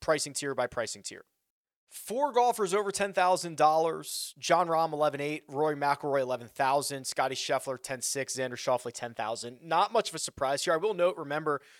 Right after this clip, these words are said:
this pricing did come out early, right? It came out before the conclusion of the Arnold Palmer Invitational. I think it came out on Friday afternoon or so. So, um, you know,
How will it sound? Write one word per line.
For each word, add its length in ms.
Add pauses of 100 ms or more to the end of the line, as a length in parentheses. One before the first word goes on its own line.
(260)
this 120
pricing 320
did 180
come 140
out 160
early, 400 (100)
right? 220
It 60
came 200
out 100
before 240
the 80
conclusion 440
of 60
the 80
Arnold 200
Palmer 300
Invitational. 380
I 20
think 140
it 60
came 200
out 100
on 80
Friday 580
afternoon 720
or 160
so. 360
So, 360 (320)
um, 500 (480)
you 140
know, 380